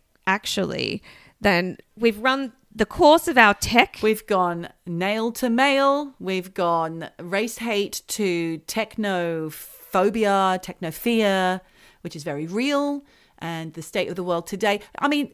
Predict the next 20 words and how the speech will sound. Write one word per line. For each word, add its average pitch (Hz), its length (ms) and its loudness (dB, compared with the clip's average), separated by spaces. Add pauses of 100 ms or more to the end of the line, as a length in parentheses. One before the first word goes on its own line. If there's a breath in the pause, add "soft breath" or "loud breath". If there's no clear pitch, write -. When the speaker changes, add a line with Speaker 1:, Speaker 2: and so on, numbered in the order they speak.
Speaker 2:
there's 254 180 2
a 247 40 2
lot 247 280 4
more 214 220 2
than 185 160 -4
just - 260 -6
the 175 100 -2
laughs, - 600 -2
isn't 190 300 -6
there, 180 180 -2
Michelle? 160 320 -6
In 156 60 -10
fact, - 200 -6
there 175 100 -2
wasn't 170 240 -6
very 180 220 -6
many 185 240 -2
laughs 180 300 -6
this - 240 -12
week, 214 280 -4